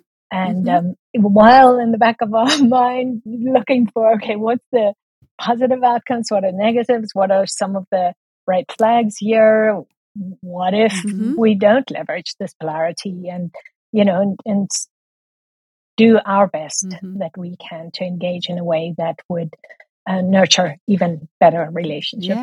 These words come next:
Speaker 3: Yeah,
Speaker 2: Right,
Speaker 3: yeah.
Speaker 2: right. You can, uh, you can use your dialogue and relationship skills to uncover so much when you understand.
Speaker 3: Yeah, and I, you know,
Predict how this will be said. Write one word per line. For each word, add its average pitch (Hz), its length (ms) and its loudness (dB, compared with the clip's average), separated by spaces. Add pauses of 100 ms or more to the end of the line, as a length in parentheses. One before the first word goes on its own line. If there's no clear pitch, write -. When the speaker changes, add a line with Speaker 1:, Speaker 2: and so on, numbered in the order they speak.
Speaker 3:
Yeah, 196 60 -6
Speaker 2:
Right, 233 260 -4
Speaker 3:
yeah. 220 120 -8
Speaker 2:
right. 233 180 -6
You 233 140 -6
can, 240 260 -6
uh, 202 280 -4
you 226 120 -8
can 233 180 -4
use 220 200 -2
your 208 80 -4
dialogue 185 680 -4
and 180 120 -8
relationship 180 600 -8
skills 170 480 -10
to 170 180 -6
uncover 170 500 -8
so 185 260 -12
much 185 340 -16
when 185 120 -16
you 196 100 -16
understand. 180 760 -16 (840)
Speaker 3:
Yeah, 285 340 6
and 254 100 4
I, 277 160 6
you 254 280 -2
know, 247 340 2